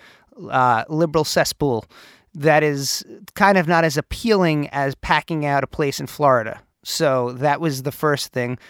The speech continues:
And for Donald Trump's speech, there was a lot of people there.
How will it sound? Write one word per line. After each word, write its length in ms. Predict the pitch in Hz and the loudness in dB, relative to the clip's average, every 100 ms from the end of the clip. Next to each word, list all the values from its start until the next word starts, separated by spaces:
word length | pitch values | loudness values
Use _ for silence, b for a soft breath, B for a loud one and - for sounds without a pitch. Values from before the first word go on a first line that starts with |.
| B B _ | B B _
And 500 | 160 165 156 151 151 - | 0 2 2 0 -2 -10
for 280 | - 202 | 0 2
Donald 400 | 170 170 160 156 | 4 4 4 2
Trump's 300 | - 156 135 | 0 -2 0
speech, 460 | - - 143 131 - - | -6 -4 -6 -4 -10 -4
there 160 | 147 | -2
was 220 | 156 175 | 0 -2
a 80 | 147 | -2
lot 320 | 127 151 196 | -2 4 4
of 100 | 170 | 4
people 380 | - 147 - 107 | -4 -8 -6 -6
there. 300 | 110 110 107 | -4 -4 -4